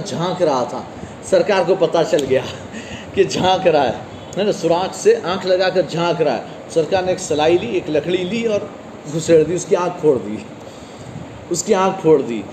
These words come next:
اور اس کے بعد سرکار نے اسے مدینے سے، یعنی اس کا خارجہ کر دیا، اسے شہر بدر کر دیا، ہے نا، کہ بھئی تیرا، یعنی کہ خارجہ، تو باہر۔ تو اسے جو ہے، یعنی کہ، آ، آپ نے شہر سے، شہر مدینہ سے باہر کر دیا۔ تو سرکار کی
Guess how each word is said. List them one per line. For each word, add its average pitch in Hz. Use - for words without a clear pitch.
اور 202
اس -
کے 240
بعد 214
سرکار 196
نے 214
اسے 202
مدینے 190
سے، 226
یعنی 180
اس 175
کا 196
خارجہ 170
کر 170
دیا، 180
اسے 214
شہر 196
بدر 190
کر 170
دیا، 135
ہے -
نا، 156
کہ 175
بھئی 170
تیرا، 180
یعنی 160
کہ 160
خارجہ، 131
تو 190
باہر۔ 160
تو 185
اسے 196
جو 180
ہے، 180
یعنی 170
کہ، 165
آ، 143
آپ 160
نے 165
شہر 160
سے، 151
شہر 170
مدینہ 160
سے 170
باہر 143
کر 156
دیا۔ 190
تو 175
سرکار 180
کی 202